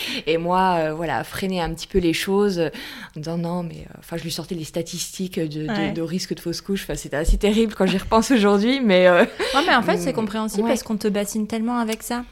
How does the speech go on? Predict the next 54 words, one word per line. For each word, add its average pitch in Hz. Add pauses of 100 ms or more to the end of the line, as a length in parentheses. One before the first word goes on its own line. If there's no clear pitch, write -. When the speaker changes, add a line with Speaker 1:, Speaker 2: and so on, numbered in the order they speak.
(160)
Speaker 2:
Tu -
Speaker 1:
Ouais. 208
Speaker 2:
sais, 220
c'est 226
comme, 220
euh, 208
le 202
fait 233
de 190
Speaker 1:
Mm. 185
Speaker 2:
mettre 185
longtemps 196
à 202
tomber 180
enceinte. 180
On, 190
en 185
fait, 202
c'est 196
Speaker 1:
Ouais, 196
Speaker 2:
de -
la 170
prévention 180
Speaker 1:
complètement. 196
Speaker 2:
pour -
pas, 175 (360)
pour 170
pas 180
qu'on 180
s'inquiète 180
non 175
plus 202
au 190
bout 165
de 156
trois -
mois, 196
tu 208
vois, 185
ou 170
ce 170
genre 165
de 160
choses 190
quand 170
on, 165
on 160
essaye 165
de 170
faire 165
un 165
bébé. 175
Et, 180
euh, 156